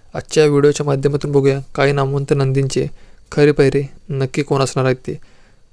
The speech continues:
तर मित्रांनो, त्याआधी जर चॅनलवर नवीन असाल तर चॅनलला सबस्क्राईब करून घ्या आणि व्हिडिओला लाईक करायला विसरू नका. तर मग मित्रांनो, उद्याच्या सासवड मैदानासाठी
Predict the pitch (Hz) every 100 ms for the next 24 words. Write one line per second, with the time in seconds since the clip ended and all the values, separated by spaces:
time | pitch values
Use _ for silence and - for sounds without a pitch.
0 | - 143 139 143 147 147 147 - 135 139
1 | 147 156 131 131 139 135 135 135 135 135
2 | 135 127 139 131 139 - - - _ -
3 | 127 - 147 147 151 147 139 131 127 131
4 | 135 139 131 131 123 127 131 - 147 -
5 | 131 131 139 - - - - - 147 147
6 | 147 139 147 143 139 - - - - 135
7 | 127 139 156 143 123 131 147 139 139 143
8 | 135 131 131